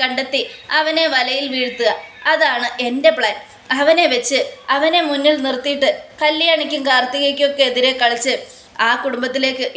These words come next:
ഇടിച്ചു കയറുക. അതിനുശേഷം ഓരോരുത്തരെ ഓരോരുത്തരെയായിട്ട്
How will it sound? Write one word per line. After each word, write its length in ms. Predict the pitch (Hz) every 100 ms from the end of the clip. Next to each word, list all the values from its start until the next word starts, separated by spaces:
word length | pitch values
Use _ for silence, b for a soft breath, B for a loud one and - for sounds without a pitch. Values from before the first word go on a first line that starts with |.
| 240
ഇടിച്ചു 280 | 233 247 277
കയറുക. 320 | 247 240 233 233 B B B - 285
അതിനുശേഷം 680 | 311 320 311 269 240 269 - 233
ഓരോരുത്തരെ 480 | 226 240 247 247 269 247
ഓരോരുത്തരെയായിട്ട് 600 | 254 262 269 262 247